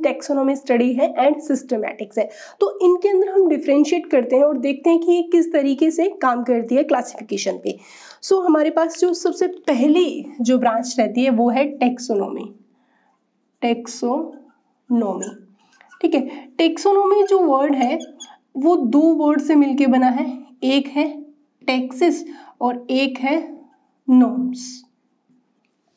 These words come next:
ठीक है। इन दोनों के मतलब क्या है वो देखते हैं।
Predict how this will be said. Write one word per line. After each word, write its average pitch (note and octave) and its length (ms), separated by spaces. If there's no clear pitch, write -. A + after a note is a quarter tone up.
ठीक D#4 200
है। C#4+ 100
इन D4 220
दोनों D4+ 240
के F4 120
मतलब B3+ 420
क्या C4 140
है C#4 180
वो A#3+ 120
देखते A#3+ 300
हैं। C4+ 140